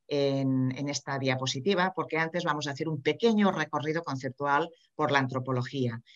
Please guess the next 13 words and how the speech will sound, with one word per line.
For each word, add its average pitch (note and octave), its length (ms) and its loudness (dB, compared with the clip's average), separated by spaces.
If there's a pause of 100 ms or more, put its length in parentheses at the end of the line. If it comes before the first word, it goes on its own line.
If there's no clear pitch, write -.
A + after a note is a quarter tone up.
(160)
aunque E3 260 0
sí A3 140 2
es A#3+ 100 4
importante G#3+ 680 0
que F3 120 -4
como C#3+ 260 2
línea F3+ 300 2
de D#3 120 2
fondo F3+ 520 0
nos D3 180 -4
quedemos E3 380 -2
con C3+ 160 0
esta C#3+ 480 -2